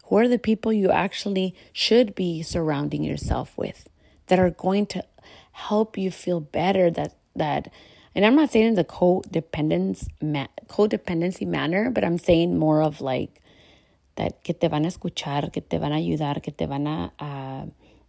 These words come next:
¿verdad? Dar un consejo, um, that are probably just not even gonna say anything, and they're just gonna listen to you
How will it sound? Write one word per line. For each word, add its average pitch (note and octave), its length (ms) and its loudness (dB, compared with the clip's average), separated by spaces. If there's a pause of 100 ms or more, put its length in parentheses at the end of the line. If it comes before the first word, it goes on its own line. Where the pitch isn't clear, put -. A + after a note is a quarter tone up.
(460)
¿verdad? D3+ 280 -2
Dar D3+ 160 2
un E3 120 0
consejo, D#3+ 800 -4 (640)
um, D#3 320 -2
that D#3+ 140 2
are D#3+ 100 -2
probably A#3 320 0
just A3 180 -6
not A#3 100 0
even A3+ 160 0
gonna G3 160 0
say F#3 240 0
anything, D#3+ 480 0
and E3 120 -2
they're F3+ 120 0
just F3+ 180 -6
gonna G#3+ 180 -2
listen G3 360 -2
to D#3 120 -10
you - 260 -8